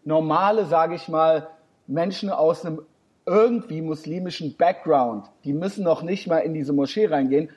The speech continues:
aber wenn ich dann höre, dass wenn, wenn Mädchen hier oder junge Frauen gesehen werden mit einer Bierflasche in der Hand abends,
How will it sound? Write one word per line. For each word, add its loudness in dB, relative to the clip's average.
aber -2
wenn 0
ich -10
dann 2
höre, 2
dass 0
wenn, 0
wenn 2
Mädchen 2
hier 2
oder 2
junge 2
Frauen 2
gesehen -4
werden 2
mit -4
einer 0
Bierflasche 0
in -6
der 0
Hand -2
abends, -2